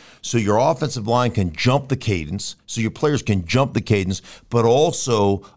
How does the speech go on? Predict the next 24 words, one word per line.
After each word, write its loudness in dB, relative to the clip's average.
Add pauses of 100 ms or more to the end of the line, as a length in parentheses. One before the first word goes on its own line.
a 2
rhythmic 2
cadence 0
to 2
where 2
you 2
can -2
draw 2
people -4
off 0
sides -2
and -8
you -8
can -12
keep -4
them 0
off -2
balance. -4 (500)
But 0
that's 0
not 0
where 4
they 4
use 2